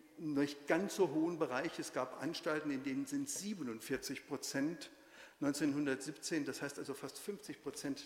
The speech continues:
der gesamten, äh, Patienteninsassen gestorben. Dieses Ganze ist auch kommentiert worden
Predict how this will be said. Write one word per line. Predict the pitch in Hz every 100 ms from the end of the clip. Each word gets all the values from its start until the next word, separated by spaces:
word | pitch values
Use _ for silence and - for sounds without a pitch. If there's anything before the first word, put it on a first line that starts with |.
| -
der | 117
gesamten, | 120 131 127 - 131 - - - -
äh, | 151 127
Patienteninsassen | 120 123 - 131 135 143 143 131 123 123 113 - 120 123 - -
gestorben. | 131 - 107 98 - - - - - - _ _ _ _ _ _ _ _ _ - - - - - - - -
Dieses | 220 220 -
Ganze | - 160 208 226 214 - - -
ist | 185 - - -
auch | 165 165 - -
kommentiert | - 165 156 151 - 208 185 - 127
worden | 110 110 - 196 254